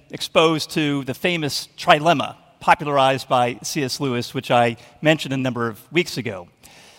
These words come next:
C S Lewis said that given the types of things that Jesus said and did, he could not be a mere prophet or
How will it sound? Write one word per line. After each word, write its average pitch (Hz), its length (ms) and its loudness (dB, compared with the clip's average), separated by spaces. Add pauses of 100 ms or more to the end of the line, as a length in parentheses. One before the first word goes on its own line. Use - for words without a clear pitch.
(340)
C - 160 0
S 170 160 0
Lewis 190 220 4
said 147 340 4
that - 640 -2
given 202 320 2 (260)
the 147 120 -8
types 196 320 -2
of 160 100 -6
things 175 360 -2
that 143 120 -4
Jesus 139 340 -2
said 175 440 2
and 127 260 -6
did, 117 460 -4 (320)
he 165 140 0
could 202 200 2
not 185 220 2
be 170 100 0
a 143 60 8
mere 190 340 2
prophet 131 560 0 (640)
or 131 480 0